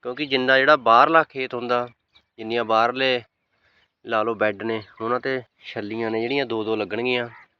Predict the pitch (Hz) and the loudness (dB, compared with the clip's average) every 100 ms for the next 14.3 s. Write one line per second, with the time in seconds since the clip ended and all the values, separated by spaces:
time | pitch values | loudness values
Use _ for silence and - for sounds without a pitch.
0 | _ _ _ _ _ - 143 135 135 123 | _ _ _ _ _ -6 -4 0 0 4
1 | 117 113 127 131 139 156 147 131 131 127 | 6 6 4 2 0 0 0 2 2 2
2 | 123 _ 113 123 117 131 120 120 123 120 | -4 _ -10 -8 -4 -6 -4 -6 -6 -4
3 | 127 113 107 117 135 98 98 110 117 - | -4 -4 -6 -2 -2 -2 -2 -4 -8 -12
4 | _ _ _ _ _ _ _ _ _ _ | _ _ _ _ _ _ _ _ _ _
5 | _ _ 120 117 107 107 104 104 101 _ | _ _ -6 -4 -2 -2 -4 -6 -10 _
6 | 110 117 131 117 117 123 - 104 120 120 | -10 -6 -4 0 2 2 0 -8 -4 0
7 | 123 120 131 127 127 131 139 123 - 123 | 0 0 0 0 0 -2 -4 -4 -4 -4
8 | 123 123 123 135 131 123 120 135 135 151 | -2 -6 -4 -4 -2 -4 -2 -2 0 -2
9 | 131 120 127 131 131 123 120 120 120 - | -4 -4 -2 -2 -2 -2 0 0 -2 -6
10 | 135 135 151 156 131 123 117 113 110 147 | -6 -4 -2 0 4 4 4 0 0 2
11 | 131 107 101 101 117 131 _ _ _ _ | 2 2 -2 -4 -4 -6 _ _ _ _
12 | _ _ _ _ _ _ _ _ _ 139 | _ _ _ _ _ _ _ _ _ -12
13 | 110 131 - 139 135 113 113 113 113 120 | -10 -12 -12 -8 -8 -8 -8 -8 -6 -4
14 | 120 127 | -4 -8